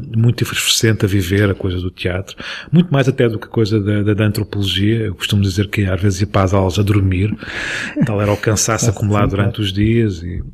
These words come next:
Speaker 1: e depois ia à noite para as aulas, e às fez aquilo era, era-me doloroso. Ah, mas pronto, lá fui tentando gerir, eh, as duas coisas. Mas realmente houve uma fase em que, depois do acidente, em que,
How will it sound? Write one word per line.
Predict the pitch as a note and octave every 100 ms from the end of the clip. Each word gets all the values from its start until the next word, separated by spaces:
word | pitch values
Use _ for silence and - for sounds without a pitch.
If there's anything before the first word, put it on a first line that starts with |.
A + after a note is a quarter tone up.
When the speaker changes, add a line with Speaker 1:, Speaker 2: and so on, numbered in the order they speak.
| -
Speaker 1:
e |
depois | G2+ G2+ F#2
ia | G2
à |
noite | G2 G2
para | - G2
as | F#2
aulas, | G2+ G2+ G2 -
e |
às | F2+ F2
fez | G2 F#2
aquilo | - G2
era, | F#2+ F2+
era-me | G2+ G2+ G2
doloroso. | F#2+ F#2+ F#2+ F#2+ G#2+ G#2 F#2 - - - - - - _
Ah, | - G#2 G#2
mas | A2+
pronto, | - C#3+
lá | G2
fui | - G#2+ - A#2
tentando | - G#2+ - G#2 G#2 G2+ G2+ G2 A#2 - - -
gerir, | G2 G#2+ G#2+ G#2
eh, | G#2 G2+ - A2 G#2 G2+ G2+
as | F#2+
duas | F#2 G2+
coisas. | - - G#2 G#2 B2 - - - - - - - -
Mas | A#2+ A#2
realmente | D3 D3 -
houve | A#2+
uma | C3+ B2+
fase | - C3 C3
em | B2+
que, | B2 B2+ A#2+ A#2 A2+ - A#2
depois | - - A#2
do | A2
acidente, | A2+ A2+ A2 A2+ A#2
em |
que, | A2 - A2+ A2+